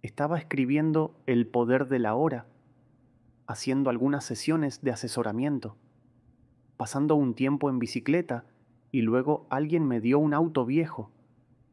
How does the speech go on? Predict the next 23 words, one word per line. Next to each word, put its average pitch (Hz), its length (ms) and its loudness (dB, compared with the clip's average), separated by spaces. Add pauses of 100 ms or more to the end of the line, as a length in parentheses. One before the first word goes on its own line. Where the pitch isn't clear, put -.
(340)
Estaba 143 380 -2
bien 165 280 2
no 170 80 2
ser 160 200 -2
nadie. 147 420 0 (680)
Podía 127 280 0
entrar 139 300 0
en 143 120 2
un 139 120 4
café, 143 500 -2
sentarme 120 540 -2
allí. 127 360 -8 (720)
Nadie 127 320 2
me 143 120 2
reconocía. 113 760 -6 (960)
Por 135 140 -2
supuesto 185 480 -2
que 123 140 -2
no, 139 380 2
porque 117 320 -4
nadie 127 380 0
me 131 140 -4
conocía 113 680 -4